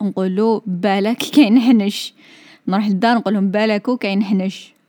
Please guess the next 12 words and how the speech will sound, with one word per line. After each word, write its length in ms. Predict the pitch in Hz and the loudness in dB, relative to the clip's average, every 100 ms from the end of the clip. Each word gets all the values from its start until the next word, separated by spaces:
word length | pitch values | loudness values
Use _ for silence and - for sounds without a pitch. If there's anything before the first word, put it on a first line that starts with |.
| _ - | _ -4
هذا 320 | 226 220 262 | 0 2 0
سي 160 | 294 247 | 0 0
لو 120 | 220 | 2
ميم 180 | 233 277 | 4 4
ميكانيزم 500 | 247 233 214 269 294 | 4 2 2 4 4
اللي 140 | 240 | 2
رانا 200 | 214 202 | 2 0
نستعملوه 400 | 190 196 196 190 | 0 -2 -2 0
دوكا 360 | 185 185 277 277 | -2 -2 -2 -2
في 160 | - | 0
مواقع 320 | 202 185 170 156 | 0 0 -4 -8
التواصل، 640 | - 175 170 170 285 339 | -6 -4 -4 -2 -2 -2